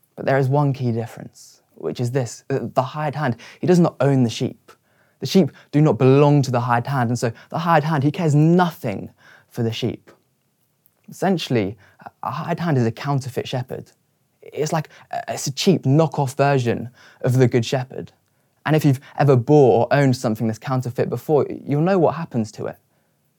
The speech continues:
It's essentially, it, it appears good at first. It appears to look like the real thing on the surface, but actually, what's revealed is that underneath, they're nothing alike. For example,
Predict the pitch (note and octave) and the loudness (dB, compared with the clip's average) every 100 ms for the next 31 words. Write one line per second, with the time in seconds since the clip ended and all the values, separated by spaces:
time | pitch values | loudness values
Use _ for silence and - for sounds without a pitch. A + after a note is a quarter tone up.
0 | _ _ - A#2+ D3 D3 F#3+ D3 C3 A#2 | _ _ -2 2 2 2 2 4 2 2
1 | C#2+ B2 B2+ - G3 E3 C3 - _ - | -4 -8 -8 2 4 4 2 -6 _ 2
2 | E3 C3+ - D3 G#2+ A2+ - D#3 F3 - | 4 4 4 2 2 0 -4 0 0 0
3 | - - B2+ C#3+ - A#2+ - A#2+ B2 A#2 | -6 0 2 2 2 -4 -2 0 0 0
4 | B2+ A#2 A2 - C#3 B2+ B2+ - E3+ - | 0 0 0 0 0 0 -8 -4 -4 -4
5 | - G2 G2 _ _ _ _ _ _ F#3 | -4 -4 -4 _ _ _ _ _ _ -6
6 | E3 C3+ D#3 B2 - E3 E3 D#3+ B2+ B2 | -2 4 4 4 0 0 2 2 2 0
7 | C#3 E3 - A#2 A2+ C3+ F#2+ _ _ _ | 0 -2 -4 -6 -4 -8 -10 _ _ _
8 | _ _ _ _ _ _ _ - B2 C3+ | _ _ _ _ _ _ _ -20 -4 -2
9 | B2+ D3+ D3+ A#2+ G#2 | 2 2 2 0 -2